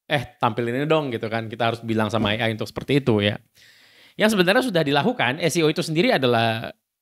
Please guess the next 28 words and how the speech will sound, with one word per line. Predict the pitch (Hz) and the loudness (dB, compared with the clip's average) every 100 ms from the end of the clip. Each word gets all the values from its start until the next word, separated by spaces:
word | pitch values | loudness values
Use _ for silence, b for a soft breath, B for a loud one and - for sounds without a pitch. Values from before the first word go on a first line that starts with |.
| - | -4
A | 143 147 | 0 0
I | |
optimizer | 135 143 160 220 175 | 0 0 0 2 0
sebenarnya | 143 131 127 180 131 117 | 0 0 0 2 0 0
sebelum | 120 117 117 | 0 0 0
sekarang. | 123 131 123 95 101 b b b b b | -2 0 0 -2 -10 b b b b b
Google | 139 151 151 143 | -2 2 4 2
sendiri | 139 156 220 | 2 2 2
sudah | 143 | 0
punya | 131 127 123 | 0 2 2
banyak | 117 117 | 4 2
sekali | - 123 110 107 113 | 2 2 2 2 0
A | 190 147 | 0 0
I | 127 | 0
sebelum | 120 135 143 156 170 117 107 - b b b b b _ _ _ _ - | 0 0 2 4 2 0 -6 -10 b b b b b _ _ _ _ -6
adanya | 127 127 117 117 113 107 107 117 - _ _ _ | -2 0 0 2 2 2 -2 -8 -16 _ _ _
Open | 139 123 131 | -2 0 0
A | 139 131 | 0 0
I | 131 | 0
dan | 120 117 | 0 0
semua | 120 117 117 117 113 107 107 113 - _ _ _ _ _ _ _ _ _ | 0 2 2 4 2 2 -4 -10 -16 _ _ _ _ _ _ _ _ _
kegilaan | - 117 117 127 117 127 | -4 0 2 2 2 0
A | 120 117 | -2 -2
I | 113 | 0
dua | 113 110 | 0 0
tahun | 117 107 | 0 0
belakangan | 107 107 170 135 110 | 0 0 -2 -2 -2
ya. | 107 127 | -4 -4